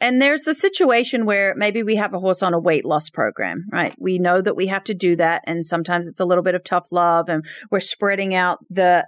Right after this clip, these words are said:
hay and grain that we're giving them or concentrate that we're giving them, but they still feel like, "I really wanna eat more." And maybe we've put them in a, a sacrifice paddock or a dry lot. You have to make sure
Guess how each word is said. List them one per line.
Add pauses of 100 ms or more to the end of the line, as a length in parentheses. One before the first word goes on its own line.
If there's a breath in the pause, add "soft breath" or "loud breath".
hay
and
grain
that (120)
we're
giving
them
or
concentrate
that
we're
giving
them, (420 loud breath)
but
they
still
feel
like,
"I
really
wanna
eat
more." (320 loud breath)
And
maybe
we've (140)
put
them
in
a, (320)
a
sacrifice
paddock (100)
or
a
dry
lot. (720 soft breath)
You
have
to
make
sure